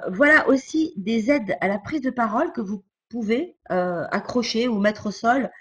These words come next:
euh, pour aider, euh, les élèves à attaquer leurs phrases. Parce que vous allez voir que, euh,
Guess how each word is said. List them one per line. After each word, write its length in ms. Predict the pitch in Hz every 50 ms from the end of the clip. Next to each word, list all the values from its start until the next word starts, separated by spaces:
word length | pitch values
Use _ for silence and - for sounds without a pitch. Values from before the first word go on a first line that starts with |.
| - - _ _ _ _ _ -
euh, 360 | 185 196 196 196 196 196 196
pour 260 | 190 - 220 214 202
aider, 400 | 233 208 196 254 269 285 - - -
euh, 380 | - 190 185 185 180 175 180 170
les 220 | 185 196 202 180 202
élèves 440 | 190 202 226 247 208 190 165 165 165 170 - _ _ -
à 120 | 165 180
attaquer 340 | 202 196 - 233 233 - 277
leurs 160 | 240 220 220 -
phrases. 300 | - 233 233 226 180 151 - _ _ - - - _ _
Parce 140 | - - -
que 80 | 220
vous 160 | 196 185 196 196
allez 140 | 190 190
voir 220 | 196 220 262 262 254
que, 100 | - 208
euh, 260 | - - 76 69 -